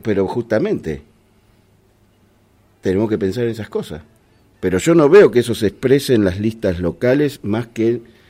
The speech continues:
en, en las disputas que pueda llegar a haber dentro del Consejo Deliberante. Bueno, recién te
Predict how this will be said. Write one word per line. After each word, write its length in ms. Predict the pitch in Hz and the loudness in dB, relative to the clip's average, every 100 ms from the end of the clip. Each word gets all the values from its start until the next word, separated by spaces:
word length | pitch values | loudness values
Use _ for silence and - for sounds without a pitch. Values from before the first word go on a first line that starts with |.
| _ _ _ - | _ _ _ -8
en, 180 | 85 87 | -6 -4
en 120 | 87 | -6
las 160 | 87 | -6
disputas 580 | 87 87 - 120 117 104 | -8 -12 -8 -8 -6 -8
que 120 | - | -8
pueda 220 | 85 92 95 | -8 -6 -6
llegar 280 | 95 95 92 | -6 -6 -4
a 60 | |
haber 300 | 92 104 98 | -2 -2 -4
dentro 300 | 98 101 95 | -6 -6 -6
del 80 | 92 | -8
Consejo 420 | 90 87 101 104 | -8 -10 -10 -8
Deliberante. 480 | 95 92 101 139 131 | -4 -2 -2 -4 -4
Bueno, 220 | 95 92 | -4 -4
recién 300 | 82 78 104 | -6 -8 -10
te 280 | 82 85 82 | -8 -6 -6